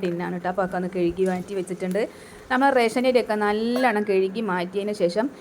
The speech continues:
കുറച്ച് തിളച്ച വെള്ളം ഒഴിച്ച് നമുക്കൊന്ന് സോക്ക് ചെയ്യാൻ വെക്കണം കേട്ടോ. അപ്പോൾ ഇതിപ്പോൾ ഞാൻ ഉച്ചക്കാട്ടോ ചെയ്യുന്ന. ഉച്ചക്ക് നമ്മ-, ഉച്ചക്കെന്ന് വെച്ചാൽ ഒരു പതിനൊന്ന് മണിക്കൊക്കെ എന്താ വെച്ചാൽ നമ്മൾ അടുപ്പൊക്കെ കത്തിച്ച് ചോറിനൊക്കെ വെള്ളം ഇടൂലേ, ആ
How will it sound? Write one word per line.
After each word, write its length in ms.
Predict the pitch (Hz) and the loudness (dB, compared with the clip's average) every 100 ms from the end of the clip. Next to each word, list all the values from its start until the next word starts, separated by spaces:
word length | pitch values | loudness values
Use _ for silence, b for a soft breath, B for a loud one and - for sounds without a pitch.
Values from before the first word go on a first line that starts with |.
| B - | B -6
കുറച്ച് 240 | 226 220 226 | -4 0 0
തിളച്ച 340 | 226 226 226 294 202 | 2 2 2 0 2
വെള്ളം 180 | 180 175 | 4 2
ഒഴിച്ച് 260 | 180 185 214 | 2 0 -2
നമുക്കൊന്ന് 480 | 180 170 190 185 254 220 | -2 -2 -2 -2 -2 0
സോക്ക് 220 | 165 - | 0 2
ചെയ്യാൻ 220 | 175 175 170 | 0 0 -2
വെക്കണം 240 | 165 175 175 | -4 -4 0
കേട്ടോ. 160 | 196 180 - - 190 | 0 0 -8 -14 -8
അപ്പോൾ 160 | 185 220 208 | -4 -4 0
ഇതിപ്പോൾ 240 | 254 254 240 | 0 0 -2
ഞാൻ 120 | 214 208 | -2 -4
ഉച്ചക്കാട്ടോ 480 | - 185 185 175 175 | -4 -2 -2 -2 -2
ചെയ്യുന്ന. 240 | 180 185 196 | -2 -2 -4
ഉച്ചക്ക് 200 | 185 220 | -4 -4
നമ്മ-, 140 | 208 190 | -6 -6
ഉച്ചക്കെന്ന് 360 | 220 247 254 | -6 -4 -2
വെച്ചാൽ 180 | 262 262 277 | 0 2 2
ഒരു 80 | 294 | 2
പതിനൊന്ന് 360 | 277 277 269 233 | 2 2 0 0
മണിക്കൊക്കെ 440 | 180 185 180 208 330 B B B - | 0 -2 0 0 -2 B B B -6
എന്താ 100 | 220 | -2
വെച്ചാൽ 160 | 240 226 | -2 -2
നമ്മൾ 160 | 226 254 202 | 0 0 0
അടുപ്പൊക്കെ 340 | 196 196 202 185 | 0 0 0 0
കത്തിച്ച് 340 | 180 185 190 220 196 | -2 -2 -4 -2 4
ചോറിനൊക്കെ 420 | 190 208 208 196 190 | 4 2 0 0 2
വെള്ളം 180 | 190 185 | 2 2
ഇടൂലേ, 260 | 180 170 180 B B | 2 0 -2 B B
ആ 40 | - | -4